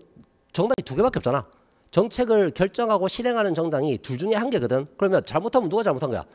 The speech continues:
제가 잘못했네. 이렇게 되는 겁니다. 왜냐하면 연립이 안 되기 때문이죠. 자, 그래서 B는 A에 비해서 정책 실패에 대한 책임 소재가 불분명하다. 이게 틀린 내용이 됩니다. 자, 그다음에 삼 번 보시면, 삼 번 보시면 B는 A에 비해서, 어, 국정의 다양한 국민의 의견을 반영하기가 용이하다라고 돼 있는데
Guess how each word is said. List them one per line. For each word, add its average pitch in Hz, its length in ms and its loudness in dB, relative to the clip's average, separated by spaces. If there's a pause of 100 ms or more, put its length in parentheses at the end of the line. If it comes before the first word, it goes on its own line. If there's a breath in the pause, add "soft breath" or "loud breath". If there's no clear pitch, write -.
(160 soft breath)
제가 226 240 -4
잘못했네. 139 420 -2 (220)
이렇게 160 180 -2
되는 110 140 -4
겁니다. 85 320 -10
왜냐하면 160 440 -2 (160)
연립이 165 280 -4
안 85 100 -8
되기 175 140 -4
때문이죠. 95 580 0 (400 loud breath)
자, 127 100 0
그래서 127 440 4
B는 165 260 0
A에 170 220 0
비해서 131 320 2
정책 165 280 -4
실패에 160 280 -4
대한 139 180 0
책임 180 240 -2
소재가 131 280 0
불분명하다. 127 600 2
이게 90 140 -4
틀린 170 240 -4
내용이 101 160 -4
됩니다. 98 580 4 (380 loud breath)
자, 139 120 6
그다음에 147 520 6
삼 - 200 -2
번 208 160 6
보시면, 127 520 2
삼 120 160 -4
번 127 100 2
보시면 135 460 2 (280 loud breath)
B는 214 320 4
A에 226 300 4
비해서, 123 500 8 (280 loud breath)
어, 127 140 6
국정의 208 440 2
다양한 151 400 4
국민의 202 400 4
의견을 156 320 4
반영하기가 139 540 2
용이하다라고 147 500 4
돼 135 80 2
있는데 101 380 2